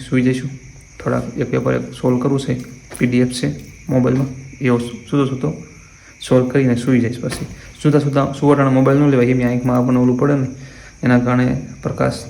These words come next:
તો પણ નીંદર રહીને આવતી આવતી, આવવા પણ આવતી આવતી ન આવે એમ. આવતી હોય ને તો સામુની ઉડી જાય એમ ટૂંકમાં. એટલે સૂતા મોબાઈલ ન મળે.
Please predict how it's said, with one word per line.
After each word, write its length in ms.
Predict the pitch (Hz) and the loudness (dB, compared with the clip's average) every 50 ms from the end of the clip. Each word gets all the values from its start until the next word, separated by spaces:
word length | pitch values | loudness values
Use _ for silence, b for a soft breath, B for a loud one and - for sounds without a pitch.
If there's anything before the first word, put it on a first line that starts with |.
| - - | -8 -4
તો 100 | 127 120 | -4 0
પણ 120 | 120 120 | 2 4
નીંદર 260 | 117 123 123 127 127 123 | 4 6 6 6 6 4
રહીને 180 | 135 135 123 | 4 2 2
આવતી 300 | 123 123 123 123 123 127 | 4 4 4 4 2 2
આવતી, 200 | 127 123 123 - | 2 2 2 0
આવવા 200 | - 131 127 131 | 2 2 2 2
પણ 240 | 131 - 127 123 123 120 117 - - - - | 2 2 2 2 4 2 2 0 -4 -4 -2
આવતી 260 | 139 127 131 131 143 | 0 0 2 2 2
આવતી 200 | 139 139 139 139 | 0 2 2 4
ન 100 | 127 123 | 4 6
આવે 320 | 117 113 110 113 113 117 113 | 6 4 4 2 0 -2 -4
એમ. 60 | 113 - - B B B B B B B B B B - | -6 -6 -8 B B B B B B B B B B -2
આવતી 300 | 120 123 127 127 139 147 | 0 0 0 0 0 0
હોય 80 | 147 147 | 2 2
ને 40 | 143 | 2
તો 80 | 131 | 2
સામુની 300 | 127 127 127 131 127 123 | 2 2 4 6 6 6
ઉડી 240 | 123 131 127 123 117 | 6 6 6 6 6
જાય 120 | 110 113 113 | 6 4 2
એમ 160 | 113 113 117 | 0 -2 -4
ટૂંકમાં. 400 | 135 - 127 - - - - - | -4 -2 -2 0 0 -2 -2 -4
એટલે 360 | - - 123 127 - - - - - | -2 -2 -2 -2 -4 -6 -8 -6 -6
સૂતા 180 | 123 120 123 | -2 0 2
મોબાઈલ 280 | 123 123 127 131 139 143 | 4 4 4 4 4 2
ન 20 | |
મળે. 400 | 143 131 123 117 120 123 143 151 | 2 2 2 2 2 2 0 -2